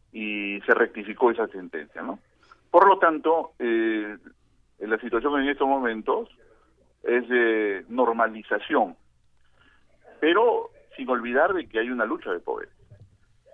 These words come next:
Yo realmente, eh, creo que esto de la dictadura es básicamente un discurso mediático de los grupos fuertes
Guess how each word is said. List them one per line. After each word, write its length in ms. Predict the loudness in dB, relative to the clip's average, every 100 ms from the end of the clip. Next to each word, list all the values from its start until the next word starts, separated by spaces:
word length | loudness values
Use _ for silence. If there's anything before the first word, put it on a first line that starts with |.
| -20 _
Yo 140 | 2 4
realmente, 1080 | 4 2 0 -6 -4 -4 -2 -2 -4 -6 -10
eh, 600 | -10 -6 -4 -6 -10 -16 -8
creo 360 | 0 2 0
que 360 | -2 -8 -8 -8
esto 260 | -10 -2 0
de 60 | 2
la 100 | 0
dictadura 800 | -2 0 0 2 2 4 2 0
es 160 | -4
básicamente 540 | -4 -6 -6 -6 -6 -8
un 60 |
discurso 360 | -10 -8 -6 -4
mediático 720 | -6 0 0 0 -6 -6 -6 -8 _ _ _ _ _ _
de 960 | -6 -2 -2 -4 -6 -6 -8 -8 -14 -20 _ -4
los 160 | -2
grupos 480 | 2 0 4 2 2 -4 -20 _ _ _ _ _ _ _ _ _ _ _
fuertes 480 | 2 2 2 -2 -6